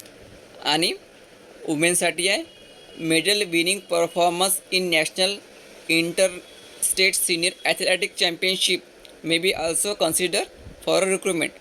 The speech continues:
ठीक आहे, हे जर सर्टिफिकेट तुमच्याकडे असेल तरी तुम्ही यासाठी अर्ज भरू शकता. ठीक आहे मित्रांनो, ही संपूर्ण पीडीएफ व्यवस्थित वाचून घ्यायची आणि आपल्या पोझिशननुसार या ठिकाणी अर्ज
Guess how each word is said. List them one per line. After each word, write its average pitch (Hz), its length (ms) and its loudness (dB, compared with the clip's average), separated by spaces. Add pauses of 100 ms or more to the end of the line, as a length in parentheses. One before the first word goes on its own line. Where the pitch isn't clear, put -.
(160)
ठीक 202 100 2
आहे, 160 100 0
हे 147 120 -2
जर 175 160 0
सर्टिफिकेट 175 460 -2
तुमच्याकडे 175 360 2
असेल 175 340 -2 (240)
तरी 170 160 2
तुम्ही 185 260 -2
यासाठी 160 280 -2
अर्ज 147 240 0
भरू 170 240 2
शकता. - 320 -4 (520)
ठीक 208 180 2
आहे 220 100 2
मित्रांनो, 196 320 -4
ही 156 60 -4
संपूर्ण 160 420 -4 (140)
पीडीएफ 165 280 -2 (140)
व्यवस्थित 156 320 -2
वाचून 170 300 -2
घ्यायची 165 320 0 (220)
आणि 170 220 -2 (300)
आपल्या 170 300 0
पोझिशननुसार 165 640 -2
या 165 120 4
ठिकाणी 156 280 0
अर्ज 143 260 -2